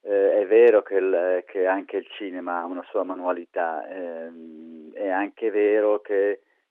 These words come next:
insomma, diventando, eh, più tecnologico, perché poi, insomma, una volta c'era la pellicola, c'era la macchina da presa,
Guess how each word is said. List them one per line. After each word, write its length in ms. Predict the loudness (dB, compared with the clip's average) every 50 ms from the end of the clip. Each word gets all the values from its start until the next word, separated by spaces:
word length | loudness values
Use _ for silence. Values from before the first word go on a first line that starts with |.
| _ _
insomma, 300 | -10 -10 -6 -6 -6 -6
diventando, 1600 | -6 -2 -2 -2 -2 -2 -8 _ _ _ -2 0 0 0 0 -2 -6 -10 -12 -14 -12 -2 4 6 8 8 6 4 0 -10 _ _ _ _ _ _ _ _ _ _ -20 -20 _ _ -10
eh, 480 | -8 -4 0 0 0 0 -2 -4 -6 -10 _ _ _ _
più 260 | -14 -8 -6 -6 -6
tecnologico, 800 | -2 -2 -2 -2 -2 -4 0 2 4 6 6 4 2 -2 -10 -8
perché 220 | -8 -8 -10 -10
poi, 240 | -10 -4 -2 -2 -2
insomma, 300 | -4 -10 -18 -16 -16 -14
una 220 | -16 -14 -12 -10 -8
volta 280 | -8 -8 -8 -10 -18
c'era 200 | _ -10 -10 -8
la 120 | -8 -8 -10
pellicola, 840 | -14 -18 -16 -14 -10 -10 -10 -10 _ -12 -8 -6 -4 -4 -4 -4 -6
c'era 180 | -8 -12 -8 -8
la 80 | -8
macchina 400 | -8 -10 -12 -14 _ -20 -18 -12
da 140 | -8 -8 -8
presa, 600 | -8 -8 -4 -2 -2 -2 -2 -4 -4 -6 -6 -6